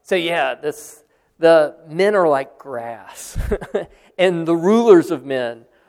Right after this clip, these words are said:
are like, uh, you know, plants that God's purposely placed in the ground. He's planted them, and he's given them, you know, their role, but soon as he's done with them,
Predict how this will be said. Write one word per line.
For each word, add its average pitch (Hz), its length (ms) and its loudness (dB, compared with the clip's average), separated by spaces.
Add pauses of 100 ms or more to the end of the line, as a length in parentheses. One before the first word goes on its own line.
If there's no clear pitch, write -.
are 143 140 2
like, 135 420 -2 (300)
uh, 135 360 0 (100)
you 147 80 -16
know, 127 320 -16 (340)
plants 170 540 -2
that 143 160 -12
God's 143 340 -2
purposely 139 960 -8 (340)
placed 175 440 -4
in 156 160 -8
the 139 80 -10
ground. 135 540 -6
He's 185 180 -16
planted 160 560 -8
them, 143 580 -10 (300)
and 139 100 -12
he's 151 240 -20
given 151 380 -8
them, 135 440 -10 (200)
you 139 100 -16
know, 123 220 -10
their 135 200 -6
role, 123 600 -4 (260)
but 131 180 -8
soon 165 160 -8
as 139 140 -12
he's 123 180 -20
done 127 320 -10
with 123 160 -20
them, 123 360 -20